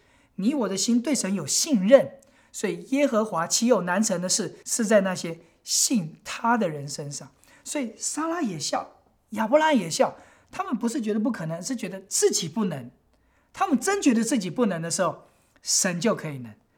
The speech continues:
所以果然应许就要成就，但在这个应许当中，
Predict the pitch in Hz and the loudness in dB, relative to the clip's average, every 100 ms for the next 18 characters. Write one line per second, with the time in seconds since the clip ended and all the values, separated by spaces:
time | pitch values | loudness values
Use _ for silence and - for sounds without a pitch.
0 | _ _ - - 151 185 190 208 240 269 | _ _ -18 -12 -6 2 6 8 8 4
1 | - _ _ 381 302 - 160 143 - 190 | -6 _ _ 4 6 6 0 -8 -2 2
2 | 175 - 147 147 151 - _ - 294 285 | 2 0 -8 -8 -10 -12 _ 2 6 8
3 | 247 240 240 269 208 165 147 180 180 180 | 8 6 2 4 4 2 0 0 2 0
4 | 175 | -2